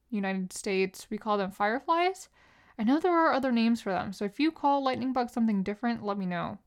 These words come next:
For us, they usually come around, like, June, July, and they're really cool.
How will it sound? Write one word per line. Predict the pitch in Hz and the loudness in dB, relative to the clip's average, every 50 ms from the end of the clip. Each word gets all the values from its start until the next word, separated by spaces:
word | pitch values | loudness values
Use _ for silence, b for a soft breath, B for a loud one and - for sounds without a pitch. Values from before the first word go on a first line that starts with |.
| _ _ | _ _
For | _ - - - | _ -4 2 4
us, | 269 302 302 - - | 4 4 4 2 -2
they | - 226 - | 0 0 2
usually | 214 214 208 220 208 | 2 2 0 0 -2
come | 208 - 220 | -2 0 -2
around, | 202 196 190 190 185 185 | 0 2 2 0 0 0
like, | 180 190 185 | -2 -4 -6
June, | - 196 185 185 | -6 -8 -8 -6
July, | 180 185 180 180 180 180 190 | -6 -4 0 2 2 2 0
and | - - - | -2 -4 -6
they're | - 90 | -6 -6
really | - - - 208 | -6 -8 -8 -10
cool. | - - 117 110 - - | -10 -8 -8 -8 -10 -12